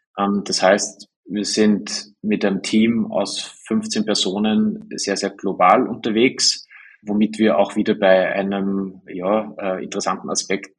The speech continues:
sind, wenn man eben aus der Nische raus agiert. Äh, unser wichtigster Markt ist jetzt aktuell ganz knapp noch Deutschland, äh, gefolgt, aber schon von den U S A, wo wir aktuell auch am, ja,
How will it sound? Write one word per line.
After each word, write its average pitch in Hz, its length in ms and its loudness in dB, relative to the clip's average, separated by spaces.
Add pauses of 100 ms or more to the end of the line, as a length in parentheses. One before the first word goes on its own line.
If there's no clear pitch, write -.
(120)
sind, 113 680 0
wenn 98 280 0
man 98 120 -2
eben 95 300 -2
aus - 200 -4
der 101 100 -4
Nische - 300 0
raus - 240 -2
agiert. 113 440 -2 (800)
Äh, 104 180 4
unser 101 340 -2
wichtigster 110 460 0
Markt 104 340 2
ist - 120 -2
jetzt - 380 2
aktuell 101 340 -4
ganz 101 240 2
knapp 101 240 0
noch - 180 -6
Deutschland, 104 600 -2 (200)
äh, 98 240 -8
gefolgt, 107 520 -2
aber 90 140 -6
schon 95 220 -10
von 92 140 -18
den 87 180 -14
U 92 60 -8
S - 120 -6
A, 107 260 4 (800)
wo 95 260 -6
wir 92 160 2
aktuell 92 400 -2
auch 92 240 -6
am, 90 460 -8
ja, - 260 -14